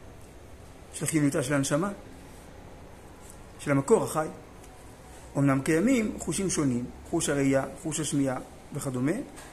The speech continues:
אבל שורשם ב"ויפח באפיו נשמת חיים. כלומר, החושים הם כמו ענפים של קליטת המציאות. אבל כל הענפים האלה יונקים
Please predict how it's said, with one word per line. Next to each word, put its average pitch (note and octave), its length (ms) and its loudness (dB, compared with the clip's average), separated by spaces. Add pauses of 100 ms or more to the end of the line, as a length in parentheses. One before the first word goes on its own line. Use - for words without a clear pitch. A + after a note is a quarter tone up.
(120)
אבל C#3 160 0
שורשם B3+ 720 4 (960)
ב"ויפח D3 560 4
באפיו F3+ 460 8 (160)
נשמת F3+ 340 2
חיים. C#3+ 340 0 (880)
כלומר, D#3 260 4
החושים A3 500 2
הם F#3+ 80 2
כמו G#3+ 240 2
ענפים F3 480 2 (2750)
של D#3+ 160 -2
קליטת D3 360 4
המציאות. B2 340 0 (1800)
אבל C#3+ 180 6
כל A#3+ 260 10
הענפים A3+ 360 6
האלה G3+ 160 6
יונקים G#3+ 640 4